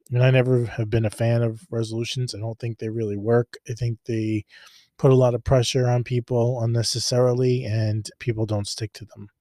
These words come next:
So, but, um, I am a big fan of being intentional and mindful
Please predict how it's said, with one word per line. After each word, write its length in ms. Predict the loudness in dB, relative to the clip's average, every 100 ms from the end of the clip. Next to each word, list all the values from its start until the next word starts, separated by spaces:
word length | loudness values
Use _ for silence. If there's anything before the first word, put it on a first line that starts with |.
| _ -20 -14 -14 -14 -20 _
So, 520 | -2 2 2 2 0
but, 260 | 2 2 2 _ 2
um, 360 | 4 6 4
I 120 | 2 4
am 240 | 6 6
a 40 |
big 200 | 6 4
fan 320 | 4 2 4 2
of 160 | 0
being 200 | 0 2
intentional 680 | 0 0 -2 0 0 0 2
and 160 | 0 2
mindful 680 | 2 0 -2 0 0 0